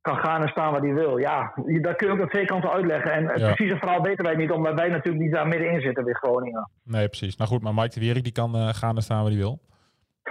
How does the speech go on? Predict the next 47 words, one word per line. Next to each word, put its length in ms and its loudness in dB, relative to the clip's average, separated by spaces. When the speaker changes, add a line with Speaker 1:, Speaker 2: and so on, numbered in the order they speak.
Speaker 1:
Ja, 300 0
die 120 0
werd 140 0
genoemd 340 0
aan 100 2
de 80 0
zandbak, 440 0
maar 160 2
ja, 180 2
daar 120 0
past 200 -2
die 100 2
jongen 200 0
Hengevelde 460 0
niet, 200 2
vond 240 0
ik, 80 -2
vond 340 -2
ik 60 0
al 100 2
vanaf 200 0
het 100 0
eerste 180 -2
moment. 340 0
En 220 2
ik 120 -2
geloof 160 0
dat 120 0
hij 80 0
dat 140 2
ook 100 -2
heeft 120 0
afgezegd. 420 0
Dus, 220 0
eh, 240 2
de 80 0
komende 300 0
dagen 300 2
zal 180 2
er 120 0
misschien 260 2
wel 100 2
meer 320 0
bekend 300 0
worden 380 0
over, 320 0
eh, 300 0